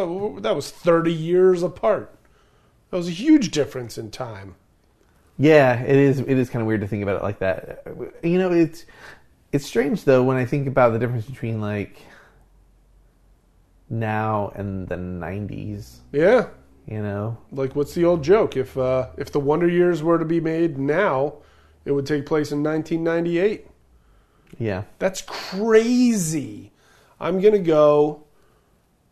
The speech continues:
Speaker 1: jump into a jet engine and become dust and bloody dust. Um, Some Like It Hot. It was a pretty cool movie.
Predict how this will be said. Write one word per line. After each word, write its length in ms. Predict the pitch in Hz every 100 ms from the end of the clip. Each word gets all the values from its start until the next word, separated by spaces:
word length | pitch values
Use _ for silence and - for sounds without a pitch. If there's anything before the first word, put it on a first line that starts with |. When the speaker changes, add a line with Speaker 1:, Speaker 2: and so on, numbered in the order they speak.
| _ _
Speaker 1:
jump 340 | - 156 156
into 240 | 165 160 160
a 60 |
jet 280 | 143 139 131
engine 480 | 117 113 107 113 110 - _ _ _ _ _ _ _
and 120 | 127
become 680 | 120 120 135 127 123 120 - _
dust 320 | - 113 107 - - - - _
and 240 | 113 107 -
bloody 280 | 123 123 117
dust. 280 | 107 107 _ - -
Um, 380 | 165 170 175 - _ _ _ _ _ _ _ _
Some 300 | - 254 262
Like 180 | 269 269
It 80 | 233
Hot. 260 | 277 262
It 40 | 185
was 120 | 170
a 40 |
pretty 200 | - 240 196
cool 180 | 277
movie. 500 | 254 202 202 240 269